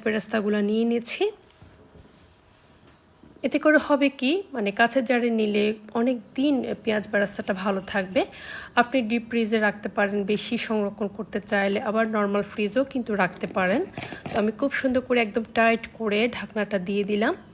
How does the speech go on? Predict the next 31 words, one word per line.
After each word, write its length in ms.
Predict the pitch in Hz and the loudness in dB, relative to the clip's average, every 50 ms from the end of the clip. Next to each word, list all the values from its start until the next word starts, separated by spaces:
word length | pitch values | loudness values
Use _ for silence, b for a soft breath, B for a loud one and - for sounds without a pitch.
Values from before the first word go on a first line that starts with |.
| B B B B B B B B - | B B B B B B B B -4
এ 60 | 262 | 0
তো 120 | 247 269 | 0 2
দেখতে 260 | 247 269 254 262 - 269 | 2 2 0 2 0 0
পাচ্ছেন 380 | 269 262 247 - - 269 262 | 0 0 -2 0 0 0 0
পুরো 280 | 247 - 247 233 233 233 | 0 0 0 2 2 4
রমজান 340 | 220 226 220 214 - 226 220 | 4 2 2 0 0 0 0
মাসটা 300 | 220 220 220 - - 214 | 0 -2 -2 -4 -4 -4
কিন্তু 220 | - 220 208 226 | -4 -2 -2 -2
চলে 320 | 226 - 220 214 214 220 | -2 0 0 0 0 0
যাবে। 360 | 202 220 220 208 202 269 330 294 | 2 2 0 2 2 0 0 0
এখানে 260 | - - 226 226 220 | -2 -2 0 0 0
যে 140 | 214 233 220 | 2 0 0
পেঁয়াজ 420 | 226 233 220 220 220 226 220 - - | 0 0 0 0 0 0 -2 -4 -2
বেরেস্তা 380 | 226 208 208 214 214 - 220 | 0 0 0 0 -2 -4 -4
তেলটা, 640 | 214 214 226 208 208 196 202 214 208 202 202 214 208 - | -4 -2 -2 0 0 0 0 2 2 2 2 0 -4 -6
আহ, 260 | - 214 202 190 190 196 B B B B B B B B B 220 | -4 -4 -2 -2 -4 -6 B B B B B B B B B 4
রয়ে 220 | 202 208 214 208 | 6 6 6 4
গিয়েছে, 400 | 202 208 202 202 196 196 - - | 4 2 0 0 0 -2 -4 -4
ওইটা 180 | 320 269 - 208 | -4 -2 -2 0
আমি 140 | 196 196 190 | 0 0 -2
একটা 240 | 190 196 - - 190 | -4 -4 -4 -4 -2
কাচের 360 | - 196 190 190 - 208 180 | 0 0 0 0 0 -2 0
জারে 280 | 175 202 190 185 190 | 0 0 0 0 0
নিয়ে 220 | 190 190 190 190 190 | 0 0 0 0 2
নিয়েছি। 460 | 190 196 202 202 202 - - 359 415 B B B B B B B _ - | 2 0 0 0 -2 -2 -2 -2 -2 B B B B B B B _ 4
পোলাও 280 | 277 277 285 285 277 | 6 8 8 8 8
বলেন, 540 | 262 233 262 262 254 247 240 247 247 247 240 | 6 6 4 4 4 4 4 4 4 4 4
বিরিয়ানি 380 | 220 226 226 233 226 233 233 233 | 2 2 4 4 4 4 2 2
বলেন, 500 | 214 220 220 214 214 214 214 214 214 220 | 2 2 2 2 2 2 2 0 0 -2
আহ, 560 | 214 - - - 214 208 190 185 180 175 185 196 220 220 220 226 233 247 254 | -6 -10 -14 -8 -4 -2 -2 0 0 -2 -2 -4 -6 -8 -10 -10 -14 -14 -14
মাংস, 380 | 254 277 208 196 202 196 - - | -8 -4 -2 0 0 0 -2 -2